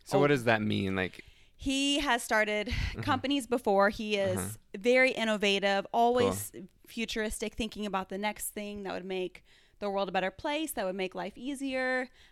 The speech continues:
Speaker 2: Um,
Speaker 1: Like, what's one cool thing that you guys like that he's done in the past?
Speaker 2: mm,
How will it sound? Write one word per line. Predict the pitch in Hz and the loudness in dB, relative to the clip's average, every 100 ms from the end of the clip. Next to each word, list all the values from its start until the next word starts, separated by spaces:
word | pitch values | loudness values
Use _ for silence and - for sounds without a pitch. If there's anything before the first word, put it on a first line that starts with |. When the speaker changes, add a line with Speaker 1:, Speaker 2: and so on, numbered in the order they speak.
| _ | _
Speaker 2:
Um, | 214 202 196 190 185 175 170 185 | -2 2 2 2 2 0 -4 -10
Speaker 1:
Like, | - 113 117 | -6 -4 4
what's | 120 - | 4 4
one | 113 104 | 0 0
cool | 107 95 | 0 0
thing | 98 95 | 0 0
that | |
you | 85 90 | -2 0
guys | 85 90 | -2 -2
like | 92 | -4
that | 85 85 | -4 -8
he's | - | -6
done | 78 | -8
in | 85 | -6
the | - | -6
past? | 85 110 - - - _ - _ - | -6 -6 -12 -20 -20 _ -20 _ -8
Speaker 2:
mm, | 220 220 208 202 196 | -6 -4 -6 -8 -10